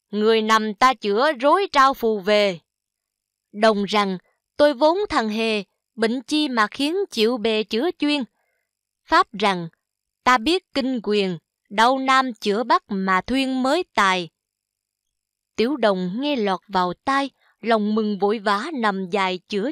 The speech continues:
chuyên. Pháp bèn cất tiếng hét lên, "Mời ông bàn cổ tọa tiền chứng miên, thỉnh ông Đại Thánh Tề Thiên, thỉnh bà Võ Hậu đều liền đến đây, thỉnh ông Nguyên Soái Chinh Tây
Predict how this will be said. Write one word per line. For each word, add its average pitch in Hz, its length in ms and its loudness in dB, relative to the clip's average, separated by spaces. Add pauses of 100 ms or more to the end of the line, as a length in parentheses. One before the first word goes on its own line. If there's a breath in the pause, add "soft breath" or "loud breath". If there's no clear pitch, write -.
chuyên. 294 220 0 (580)
Pháp 392 220 0
bèn 302 420 -2
cất 339 140 -6 (100)
tiếng 311 280 -2
hét 349 220 -2
lên, 294 260 2 (840)
"Mời 214 380 2
ông 277 340 2
bàn 196 280 2
cổ 247 280 2
tọa 196 240 2
tiền 196 320 -2
chứng 339 260 -4
miên, 285 240 -2 (480)
thỉnh 220 180 0
ông 269 420 0
Đại 190 240 -2
Thánh 302 220 -2 (100)
Tề 196 200 -2
Thiên, 285 280 -4 (440)
thỉnh 233 280 0
bà 208 260 4
Võ 202 300 4
Hậu 202 360 0 (160)
đều 214 260 0
liền 208 320 -2
đến 294 200 -2
đây, 262 260 0 (560)
thỉnh 247 180 0
ông 285 320 2
Nguyên 294 180 -2
Soái 285 320 0
Chinh 302 260 -4
Tây 294 280 0